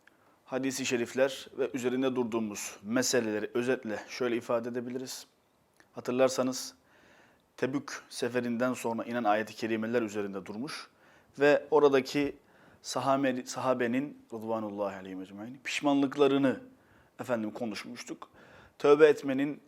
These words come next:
en önemli şartlarından bir tanesinin pişmanlık olduğunu, bu noktada vicdani bir takım, e, duygularla hareket etmek gerektiğini,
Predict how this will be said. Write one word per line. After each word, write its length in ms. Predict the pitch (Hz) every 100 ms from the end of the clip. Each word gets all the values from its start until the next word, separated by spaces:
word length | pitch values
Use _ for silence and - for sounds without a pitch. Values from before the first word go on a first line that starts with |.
| _
en 120 | 147 143
önemli 360 | 131 127 127
şartlarından 680 | 120 127 - 120 117 117 117
bir 140 | 139
tanesinin 540 | 127 120 104 98 113 127
pişmanlık 560 | - - 127 123 131
olduğunu, 480 | 120 98 92 92 113 - - - _ -
bu 80 | 131
noktada 380 | 131 - 127 120
vicdani 480 | 120 123 135 139
bir 60 | 127
takım, 380 | 120 - 127 123 - - - - - _
e, 40 | - 95 - - -
duygularla 640 | 120 123 127 135 143 120 120
hareket 300 | 127 127 120
etmek 320 | 110 127 110
gerektiğini, 640 | 113 101 - 95 98 135